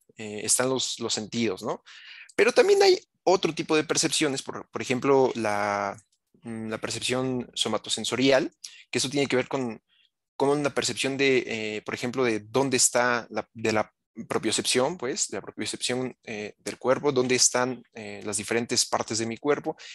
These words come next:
Esto es muy necesario, porque si no hay una percepción de dónde están, dónde, cuál es la posición de la, de las dis-, del, del cuerpo, pues,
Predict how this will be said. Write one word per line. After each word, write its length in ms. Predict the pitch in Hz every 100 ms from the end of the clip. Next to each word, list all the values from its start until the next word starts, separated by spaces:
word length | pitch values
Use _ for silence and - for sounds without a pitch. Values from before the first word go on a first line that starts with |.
| -
Esto 200 | 180 -
es 80 | 196
muy 220 | 196 214
necesario, 640 | 196 139 120 165 143 104 _ _ _ _ _ -
porque 220 | 123 135
si 140 | -
no 420 | 160 208 214 - _ _
hay 220 | 151 180
una 280 | 185 190 185 -
percepción 800 | - 117 - 120 - 160 123 120 _ _
de 360 | 113 110 113 113
dónde 360 | 120 117 190 165
están, 460 | - 147 143 131 - _ _
dónde, 300 | 135 147 147 - -
cuál 120 | 151
es 60 | 165
la 60 | -
posición 640 | 117 113 - 135 139 147
de 120 | 113
la, 260 | 101 101 98
de 100 | 107
las 100 | 107
dis-, 320 | 110 104 - 110
del, 360 | 113 110 110
del 160 | 113 113
cuerpo, 360 | 127 131 151
pues, 300 | 139 135 -